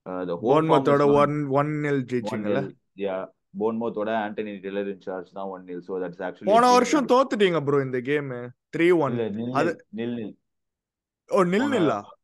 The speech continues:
Speaker 1: ஆ, போன சீசன் நில் நில் at, uh, ப-, இது,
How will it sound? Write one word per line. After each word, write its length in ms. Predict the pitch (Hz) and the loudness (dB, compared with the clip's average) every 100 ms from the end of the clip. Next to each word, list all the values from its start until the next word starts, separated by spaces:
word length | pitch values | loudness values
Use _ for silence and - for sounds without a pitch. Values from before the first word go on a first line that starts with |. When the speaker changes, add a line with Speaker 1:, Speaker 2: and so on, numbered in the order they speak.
| _ _ _ _ 98 | _ _ _ _ -10
Speaker 1:
ஆ, 120 | 101 | -8
போன 300 | 90 110 117 110 | -4 -4 -4 -6
சீசன் 400 | 120 117 127 113 | -6 -6 -6 -4
நில் 220 | 110 117 | -4 -4
நில் 200 | 120 120 | -4 -2
at, 220 | 110 87 104 | -2 -2 -4
uh, 1000 | 95 92 90 87 85 87 85 82 80 80 80 80 | -2 -2 -4 -4 -4 -4 -4 -4 -4 -6 -10 -6
ப-, 340 | 87 85 82 | -4 -2 -4
இது, 160 | 87 | -6